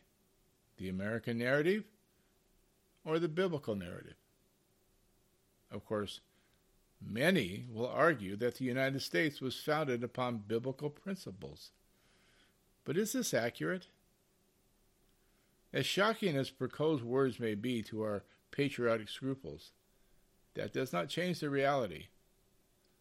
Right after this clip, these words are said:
one point of great irony is this. Since government ultimately derives its authority from the, from God and not from the consent of the governed, the most patriotic thing any Christian can do is refrain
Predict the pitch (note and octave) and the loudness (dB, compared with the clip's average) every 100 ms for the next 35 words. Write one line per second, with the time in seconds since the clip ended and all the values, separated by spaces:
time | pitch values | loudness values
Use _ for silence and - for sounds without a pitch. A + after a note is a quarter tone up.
0 | _ _ _ _ _ _ _ - G2 A#2 | _ _ _ _ _ _ _ -18 -6 0
1 | A3+ - - F3+ C3 A#2 A2 C3 D3 B2+ | 0 0 2 2 2 -2 -2 2 2 2
2 | B2+ C#3+ G#2+ F#2 F#2 F2+ A#2+ A2+ - - | -2 -2 -2 -4 -6 -2 0 0 -2 -10
3 | - _ _ _ _ - - - - - | -12 _ _ _ _ -20 -20 -20 -20 -20
4 | - - F#3 F3+ F#3 G3 F#3 C#3+ B2 D3 | -6 0 0 2 2 4 4 2 4 2
5 | C#3+ B2 B2 A#2+ G#2+ G#2+ B2 C#3 A#2+ G#2 | 0 -4 0 0 0 4 6 6 4 -6
6 | A2 - C3+ C3+ B2 G#2 G#2 F#2+ F#2+ - | -8 -2 2 2 2 -2 -6 -8 -8 -14
7 | - - G2 A2+ D#3 A2 E2 G#2+ G2+ G#2+ | -14 -8 -6 0 0 0 -2 -6 -4 0
8 | D3+ D3 - - - - G2 G2 A2+ G2 | 0 0 -2 -14 -18 -8 -6 -4 -6 -6
9 | A#2 A2+ - G2 F#2+ A#2 A2 D#2 A2 - | -6 -6 -8 -10 -6 -4 -4 -8 -14 -18
10 | _ _ _ - - - - _ B2 C#3+ | _ _ _ -20 -20 -20 -20 _ -4 2
11 | D3+ - - A3+ B3 - F#3 D#3 D3 C#3+ | 2 0 0 0 2 2 4 6 4 0
12 | C3+ A2+ A#2 C3+ E3 - D3+ C#3+ C#3 A#2+ | 0 0 0 -2 -2 -2 -2 -2 -2 -4
13 | A#2 G#2 B2+ E3 G2+ A2 A#2 A2 A2+ A#2+ | -4 0 2 4 2 0 -2 -4 -2 -2
14 | - - F3+ F#3+ A#3+ A3 D3 G#2+ F#2+ | -4 -10 -4 0 4 4 4 0 -4